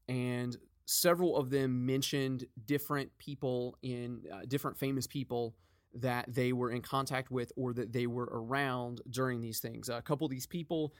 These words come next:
uh, Alan Dershowitz, he was a high-profile lawyer and a commentator.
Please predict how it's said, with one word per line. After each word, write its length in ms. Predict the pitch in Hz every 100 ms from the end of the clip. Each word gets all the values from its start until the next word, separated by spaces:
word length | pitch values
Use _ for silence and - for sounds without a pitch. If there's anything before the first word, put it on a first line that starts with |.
| - -
uh, 120 | 123 120
Alan 320 | 127 160 143
Dershowitz, 720 | 123 151 - 160 160 156 - -
he 160 | 135
was 140 | 139 131
a 60 |
high-profile 720 | 123 135 131 143 123 127 123
lawyer 460 | 123 131 131 127 127
and 160 | 113 117
a 40 |
commentator. 720 | - 156 151 151 147 143 139